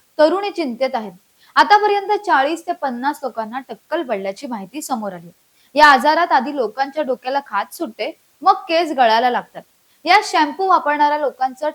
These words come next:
टक्कल पडत असल्याचा दावा तेथील डॉक्टरांनी केला, पण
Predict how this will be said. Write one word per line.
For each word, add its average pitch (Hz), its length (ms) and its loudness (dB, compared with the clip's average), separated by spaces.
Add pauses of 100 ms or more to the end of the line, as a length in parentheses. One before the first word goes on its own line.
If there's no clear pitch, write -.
टक्कल 349 360 -4
पडत 254 300 -6
असल्याचा 254 380 -10
दावा 214 380 0 (340)
तेथील 370 280 -4
डॉक्टरांनी 240 600 -2
केला, 226 240 -6 (640)
पण 247 120 6